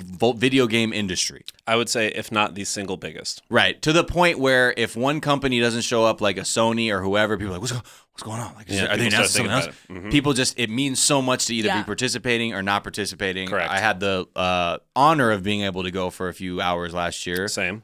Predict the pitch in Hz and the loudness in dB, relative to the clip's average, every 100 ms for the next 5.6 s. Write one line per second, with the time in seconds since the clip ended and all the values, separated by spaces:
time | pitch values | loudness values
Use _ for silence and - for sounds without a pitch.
0 | - 98 101 101 - 143 143 104 110 139 | -4 0 2 2 0 -2 0 0 -2 -2
1 | 123 123 143 123 98 104 - 185 208 110 | -4 0 0 0 0 0 -4 -4 -4 -4
2 | 113 123 - _ _ - 113 131 131 135 | -6 -8 -14 _ _ -2 2 4 4 2
3 | 120 147 143 143 135 131 127 120 110 - | 0 4 4 4 4 4 4 4 2 -2
4 | _ _ 120 117 - 123 120 135 156 120 | _ _ -4 -4 -4 -2 2 4 4 4
5 | 117 113 110 104 - - | 6 6 4 0 -2 -4